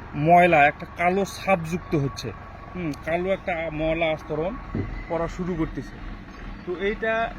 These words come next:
যে কারণে সা-, হয়ে থাকে, এটার মূল কারণ হচ্ছে এক ধরনের শোষক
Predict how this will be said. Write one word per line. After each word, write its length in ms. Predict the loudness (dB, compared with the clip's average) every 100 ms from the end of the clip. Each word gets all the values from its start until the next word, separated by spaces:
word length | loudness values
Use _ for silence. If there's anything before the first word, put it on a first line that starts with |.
| -6
যে 100 | -4
কারণে 440 | 0 0 0 0
সা-, 320 | -2 -2 -2 0
হয়ে 160 | 2 2
থাকে, 380 | 2 -2 -2 -2
এটার 240 | -2 -2
মূল 240 | 0 0 -2 0
কারণ 260 | 0 2
হচ্ছে 400 | 0 -2 -2 -4 -4 -14 -14 -12 -4
এক 200 | -2 -2
ধরনের 280 | -6 -4 -4
শোষক 380 | -6 -8 -6